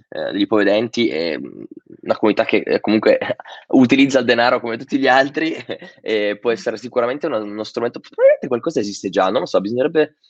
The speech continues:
informarsi meglio, però effettivamente potrebbe essere assolut-, assolutamente una cosa di valore,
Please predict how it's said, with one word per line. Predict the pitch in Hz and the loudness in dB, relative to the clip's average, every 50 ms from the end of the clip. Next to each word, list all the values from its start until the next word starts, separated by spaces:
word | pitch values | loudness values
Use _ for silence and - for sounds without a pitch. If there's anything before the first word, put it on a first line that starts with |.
| _ _ _ | _ _ _
informarsi | - 127 127 - 143 135 143 165 180 - - 160 | -8 -6 -2 2 2 2 4 2 0 0 0 2
meglio, | 135 127 139 180 208 214 170 | 4 4 4 4 2 0 0
però | - 117 107 120 135 143 - | 4 4 6 6 6 4 2
effettivamente | - 107 - 107 - - 110 120 143 147 123 | 0 -4 -12 -12 -10 -10 -10 -10 -8 -10 -10
potrebbe | 113 101 - 95 98 95 | -10 -8 -8 -6 -6 -6
essere | 95 - - 95 | -6 -6 -8 -8
assolut-, | 95 - - 98 98 - | -8 -10 -12 -14 -12 -12
assolutamente | - 92 - 107 - 104 104 107 110 127 | -12 -12 -10 -8 -6 -6 -6 -4 -4 -4
una | 110 98 | -4 -4
cosa | - _ 85 87 87 80 - _ _ _ _ _ | -6 _ -2 -2 -2 -2 -4 _ _ _ _ _
di | - 107 104 110 | -6 -2 0 2
valore, | 101 120 110 107 107 107 104 107 113 113 113 - | 4 6 6 6 6 6 6 6 6 6 4 2